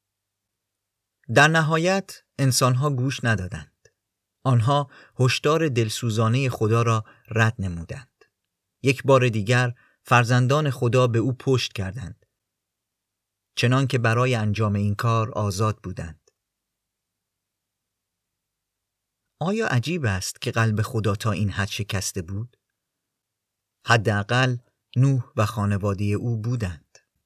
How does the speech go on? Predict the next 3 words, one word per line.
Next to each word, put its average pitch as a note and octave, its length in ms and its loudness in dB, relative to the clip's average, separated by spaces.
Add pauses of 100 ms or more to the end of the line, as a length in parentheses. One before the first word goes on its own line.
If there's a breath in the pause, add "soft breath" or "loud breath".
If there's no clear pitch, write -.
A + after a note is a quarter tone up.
(2250)
بعد F3 320 0
از G3+ 120 -2
سیل F3+ 460 -2